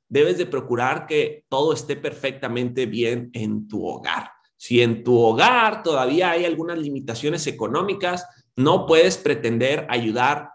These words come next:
a la familia cuando tu hogar no está al cien por ciento. O sea,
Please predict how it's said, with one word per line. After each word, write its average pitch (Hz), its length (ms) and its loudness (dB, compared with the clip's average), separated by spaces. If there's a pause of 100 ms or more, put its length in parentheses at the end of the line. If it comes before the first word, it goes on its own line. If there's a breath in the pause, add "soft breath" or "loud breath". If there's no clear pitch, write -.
(180)
a 107 140 -8
la 107 140 -6
familia 135 880 -2 (100)
cuando 110 380 -2
tu 107 140 -4
hogar 113 280 -2
no 123 140 -4
está 120 300 -2
al 113 140 -2
cien 107 380 -6
por 113 220 -4
ciento. 101 640 -10 (400 soft breath)
O 113 100 -4
sea, 131 600 2